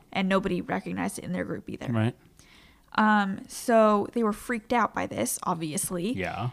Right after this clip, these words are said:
Speaker 1: And they were like, "Well, they're coming from where we were,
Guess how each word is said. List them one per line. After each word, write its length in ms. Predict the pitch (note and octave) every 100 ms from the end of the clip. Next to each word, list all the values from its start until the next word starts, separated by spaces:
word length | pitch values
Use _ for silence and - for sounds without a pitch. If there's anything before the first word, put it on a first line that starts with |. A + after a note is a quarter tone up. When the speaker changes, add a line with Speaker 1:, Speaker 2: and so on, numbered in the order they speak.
| -
Speaker 1:
And 160 | A3+ G#3
they 60 | G#3
were 100 | G3
like, 220 | F#3+ F#3+ - -
"Well, 260 | F#3+ F#3 - _ -
they're 200 | G3+ C4
coming 280 | D4 C4+ A#3
from 440 | - G3+ F#3+ G3+ _ _
where 200 | G3+ G3+
we 240 | F3+ G#3
were, 380 | A#3 - C2 A#3+